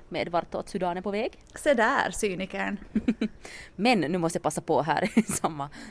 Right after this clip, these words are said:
Speaker 1: samma veva när vi nu talar om terrorism, så U S A har också, om, om någon har lite så här brist på julklappspengar, så utlovar, <laughs> eh, U S A:s utrikesministerium fem miljoner dollar åt den som kan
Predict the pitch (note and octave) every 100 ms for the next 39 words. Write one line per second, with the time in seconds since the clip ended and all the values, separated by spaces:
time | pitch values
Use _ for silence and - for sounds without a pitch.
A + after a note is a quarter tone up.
0 | - - F3+ D3+ D#3 C#3+ D3 D3 D3+ D#3+
1 | E3 D#3+ D#3 - - - E3 D#3 F3+ -
2 | D3+ - C#3+ C3 - - - D#3+ E3 -
3 | E3+ F3 D#3+ - D#3+ D#3 E3 F3 - F3+
4 | F3 E3+ D3+ D3+ E3 E3 - - - -
5 | - D3+ F3+ F#3+ - - D#3+ F#3 D#3+ -
6 | - - A#2+ C#3 C#3+ E3 C#3+ - - -
7 | - - D#3 E3 E3+ - F#3+ - - -
8 | - - - F3 D#3 - E3 - D#3 E3+
9 | - - G3 - D#3+ E3+ F3 D#3 E3 D#3
10 | D#3 D#3 D3+ - - - C#4 - F3 F3+
11 | E3 D3 D3 D3+ D#3+ F3 C#3+ F2 - D#3+
12 | - D#3 D3 D3+ D3+ D3+ D3